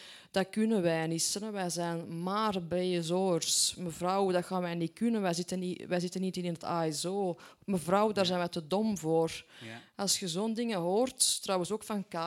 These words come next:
Speaker 1: S O'ers, waar ik nu les geef, als je dat gedurende meer dan twintig jaar hoort, ja, dan uiteindelijk willen daar iets mee doen. Dat lijkt me nogal
Speaker 2: Ja.
Speaker 1: logisch.
Speaker 2: Dus je
Speaker 1: Ja.
Speaker 2: schreef dan een gedicht samen met je leerlingen
Speaker 1: Ja.
Speaker 2: over dat minderwaardigheidsgevoel en eigenlijk...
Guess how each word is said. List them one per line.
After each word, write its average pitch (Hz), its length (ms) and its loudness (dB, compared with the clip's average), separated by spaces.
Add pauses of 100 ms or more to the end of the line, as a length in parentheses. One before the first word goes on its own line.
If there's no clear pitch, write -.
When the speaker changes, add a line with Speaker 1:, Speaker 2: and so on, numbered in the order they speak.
(100)
Speaker 1:
S 208 140 -4
O'ers, 269 360 -2
waar 190 160 0
ik - 80 -4
nu 202 200 0
les 233 220 -2
geef, 254 220 -4
als 196 140 -2
je 196 60 -8
dat 175 100 -4
gedurende 180 400 -6
meer 175 220 -4
dan 185 180 -4
twintig 202 380 -4
jaar 175 180 0
hoort, 196 480 -2 (560)
ja, 185 240 2
dan 175 400 -2 (180)
uiteindelijk 196 640 0
willen 240 200 2
daar 190 220 2
iets 180 200 0
mee 170 160 -2
doen. 233 320 0
Dat 185 140 0
lijkt 185 180 -2
me 190 100 -4
nogal 175 340 0
Speaker 2:
Ja. 180 60 2
Speaker 1:
logisch. 226 800 2
Speaker 2:
Dus 123 180 -8
je 131 60 -6
Speaker 1:
Ja. 185 140 4
Speaker 2:
schreef 151 180 -2
dan 131 140 -6
een 123 80 -10
gedicht 131 480 -10
samen 131 400 -8
met 123 300 -12
je 110 180 -16
leerlingen 139 400 -14
Speaker 1:
Ja. 175 200 -4 (220)
Speaker 2:
over 135 600 -10 (240)
dat 120 440 -14 (480)
minderwaardigheidsgevoel 123 800 -14
en 123 200 -14
eigenlijk... 117 340 -18